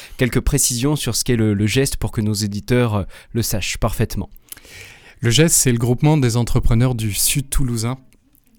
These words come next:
Speaker 2: C'est fédérer les entrepreneurs de ce territoire, les mettre, euh, en valeur, mettre leurs actions en, en valeur. Et je dis toujours, le, le gest marche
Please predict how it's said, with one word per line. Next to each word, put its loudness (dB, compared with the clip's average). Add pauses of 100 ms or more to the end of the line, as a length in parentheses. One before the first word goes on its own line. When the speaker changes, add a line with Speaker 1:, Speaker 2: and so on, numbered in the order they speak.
(300)
Speaker 2:
C'est 2
fédérer 0 (180)
les 0
entrepreneurs 2
de -12
ce -4
territoire, -4
les -4
mettre, -2
euh, -4
en -4
valeur, -2
mettre -4
leurs -2
actions -2
en, -6
en -4
valeur. -4 (840)
Et 0
je -6
dis -10
toujours, -4
le, -2
le -4
gest -2
marche -2